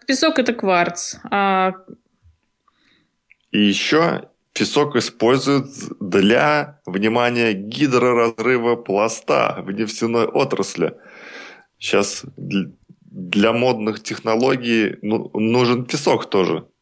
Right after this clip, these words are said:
Speaker 1: Вы
Speaker 2: Ну, смотря какой песок. Может быть, песок из пустыни вполне подходит. Тут, понимаешь, о чем речь? Тут речь о, о том, что для строительства вот именно нужен песок с при-, с, с прибрежных районов.
Speaker 1: Ты знаешь, Эн,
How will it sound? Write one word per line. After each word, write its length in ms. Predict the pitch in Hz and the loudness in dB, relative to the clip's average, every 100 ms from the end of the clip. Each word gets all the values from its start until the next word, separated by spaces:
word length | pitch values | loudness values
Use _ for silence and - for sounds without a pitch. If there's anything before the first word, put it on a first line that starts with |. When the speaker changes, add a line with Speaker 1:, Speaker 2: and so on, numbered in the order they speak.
| _ _ - - | _ _ -20 -4
Speaker 1:
Вы 160 | 117 117 - | 0 0 2
Speaker 2:
Ну, 100 | 233 | 2
смотря 340 | 254 247 269 | 4 2 2
какой 320 | 285 294 247 - | 2 2 2 2
песок. 360 | 220 208 175 | 0 0 2
Может 440 | 180 185 233 247 226 | 2 2 2 2 0
быть, 200 | 233 - | -2 -2
песок 320 | 247 269 247 | -2 0 2
из 100 | 240 | 0
пустыни 460 | 247 247 - 311 233 | 0 -2 2 2 2
вполне 380 | 233 190 202 180 | 0 0 0 0
подходит. 720 | 185 190 196 180 156 - - | -2 -2 0 0 0 -6 -4
Тут, 220 | 233 233 - - | -4 -4 -12 -2
понимаешь, 360 | 240 294 277 - | 2 2 2 0
о 320 | - 156 196 | 0 0 0
чем 220 | 202 208 | 0 2
речь? 300 | 208 180 - - | 2 0 -4 -10
Тут 200 | - 196 | -8 -2
речь 260 | 247 254 247 | 0 2 0
о, 40 | |
о 220 | 226 - 233 | 0 0 0
том, 180 | 285 277 | 0 0
что 400 | - 196 185 185 - - - - - | 0 2 2 -2 -14 -18 -12 -12 -4
для 140 | 208 214 | 2 2
строительства 640 | 214 226 285 269 233 208 | 4 2 4 2 0 0
вот 180 | 196 196 | 0 0
именно 460 | 262 277 247 214 202 | 2 4 4 4 4
нужен 400 | 220 240 220 196 | 2 2 2 0
песок 340 | 208 - 247 240 | 0 2 2 0
с 80 | |
при-, 240 | - - 202 | -2 -2 -2
с, 240 | - - - - - | -4 -6 -16 -12 -8
с 120 | - | -4
прибрежных 600 | 196 202 214 226 214 214 | 0 2 2 2 0 0
районов. 500 | 214 220 170 170 175 - _ _ _ - - _ _ - | 2 2 2 -2 -6 -12 _ _ _ -20 -20 _ _ -4
Speaker 1:
Ты 100 | 127 | 0
знаешь, 300 | 110 185 - | 2 0 0
Эн, 240 | 185 107 | 0 -2